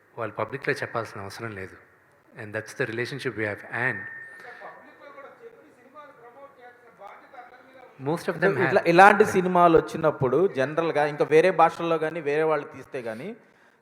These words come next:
Speaker 2: దానికి వచ్చే అప్లాజ్ కానీ, ఎక్స్‌పోజర్
Speaker 1: First
Speaker 2: కానీ
Speaker 1: అందరినీ,
Speaker 2: డిఫరెంట్.
Speaker 1: అం-, అందరినీ ముందు నమ్మడానికి కొంచెం కష్టంగా ఉంది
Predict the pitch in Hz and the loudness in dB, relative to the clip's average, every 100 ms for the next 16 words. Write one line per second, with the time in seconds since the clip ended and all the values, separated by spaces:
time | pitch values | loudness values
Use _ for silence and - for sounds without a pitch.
0 | 113 143 160 156 156 156 180 170 151 135 | -4 -2 -2 -2 -6 -4 -4 0 0 0
1 | 123 113 - 135 - 160 165 151 147 143 | -2 -4 -8 -12 -6 -2 -2 -2 -6 -6
2 | 151 180 175 160 - _ _ _ 127 - | -8 -12 -12 -12 -16 _ _ _ -12 -10
3 | 170 190 165 156 139 151 147 151 175 175 | 0 2 4 2 0 -2 0 0 0 -2
4 | 202 196 139 175 151 135 160 175 190 180 | -4 -6 -10 -12 -14 -12 -12 -12 -12 -16
5 | 143 165 175 196 180 143 - _ _ _ | -16 -16 -16 -16 -16 -18 -20 _ _ _
6 | _ _ - 117 123 175 185 175 - 139 | _ _ -16 -10 -8 -6 -6 -8 -12 -14
7 | - 131 - 151 151 123 113 | -12 -16 -14 -14 -12 -12 -14